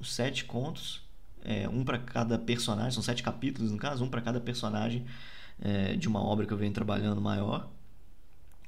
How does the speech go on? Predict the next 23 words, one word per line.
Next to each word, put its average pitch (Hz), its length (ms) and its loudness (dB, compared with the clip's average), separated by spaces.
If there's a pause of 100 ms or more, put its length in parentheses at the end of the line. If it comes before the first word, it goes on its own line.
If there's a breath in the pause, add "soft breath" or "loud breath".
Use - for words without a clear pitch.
E, 117 580 6
e 127 100 6
aí, 123 140 8
nesse 135 220 2
caso, 127 320 0
ficou 139 260 -2
mais 143 200 -2
simples 160 380 0
pra 117 140 2
eu 107 60 4
trabalhar 98 460 2
isso 104 240 0
de 107 120 4
um 117 100 6
punch 113 320 2
por 117 300 0
capítulo, 127 480 0
né? 117 220 2 (280 loud breath)
Porque - 140 -4
já 120 120 2
que 127 60 -4
são 147 100 0
histórias 120 640 2